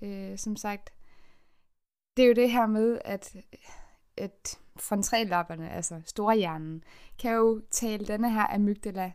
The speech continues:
ned, som jeg nævnte i starten af det. Og det er det, man gør ved at tænke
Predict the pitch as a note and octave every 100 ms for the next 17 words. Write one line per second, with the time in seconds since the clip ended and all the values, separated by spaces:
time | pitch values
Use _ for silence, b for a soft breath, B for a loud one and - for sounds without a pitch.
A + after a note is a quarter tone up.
0 | - F3+ D3+ - - - - - F#3+ F3+
1 | F3 F#3 - - F#3 - G3+ E3+ E3 D3+
2 | C#3+ C#3+ - - - b b b b b
3 | b _ - B3+ C4+ B3+ B3+ A3 G#3 G#3
4 | A3 A#3 G#3+ G3+ - A3+ B3 C4